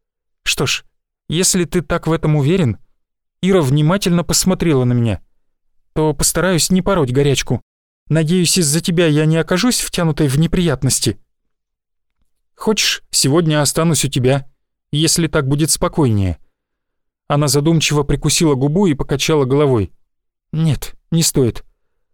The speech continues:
Спасибо, я оценю это, но не стоит. Как-то ведь я жила все эти годы одна. Думаю, за ночь ничего не случится».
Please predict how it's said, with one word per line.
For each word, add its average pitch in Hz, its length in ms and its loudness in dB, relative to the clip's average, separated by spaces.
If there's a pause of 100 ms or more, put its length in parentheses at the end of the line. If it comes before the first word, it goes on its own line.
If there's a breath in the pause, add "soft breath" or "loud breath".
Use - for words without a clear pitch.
(160)
Спасибо, 175 480 0
я 151 180 2
оценю 175 420 2
это, 151 220 0
но 156 400 0 (280)
не 165 160 0
стоит. - 480 0 (800)
Как-то - 260 -2
ведь 180 220 -2
я 165 280 2
жила 156 340 2
все 190 240 0
эти 160 140 0
годы 151 260 2
одна. 127 420 0 (580)
Думаю, 196 360 2
за 180 160 2
ночь 175 280 0
ничего 185 400 0
не 147 80 0
случится». 135 600 -2